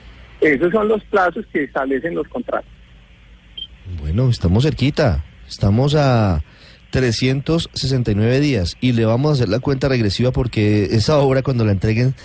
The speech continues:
Speaker 2: sí le va a cambiar la cara al desplazamiento por tierra en el país.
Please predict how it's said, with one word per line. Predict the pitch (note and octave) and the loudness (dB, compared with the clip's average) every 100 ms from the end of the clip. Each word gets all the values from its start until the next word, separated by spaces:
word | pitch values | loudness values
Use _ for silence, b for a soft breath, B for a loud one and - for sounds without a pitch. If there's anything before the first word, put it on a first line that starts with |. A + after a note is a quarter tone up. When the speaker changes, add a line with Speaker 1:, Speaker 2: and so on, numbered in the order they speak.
| B B | B B
Speaker 2:
sí | - - E3+ | -10 -2 0
le | D3+ B2+ | 2 2
va | A2+ | 2
a | A#2 | 0
cambiar | - A#2 A#2 A2+ | 0 0 0 0
la | A2+ | 0
cara | - A2+ A2+ A#2 | 0 2 2 0
al | F#2 F#2 F#2 F2 E2+ F2+ F2 | 0 0 2 2 2 0 0
desplazamiento | F#2 G#2 A2+ G2+ G2+ G2 B2 | 0 0 2 2 2 0 -2
por | G#2 | -4
tierra | - A2 G#2+ | -2 0 2
en | A2+ | 2
el | G2+ | 2
país. | - G2 F#2+ - | 2 2 2 -2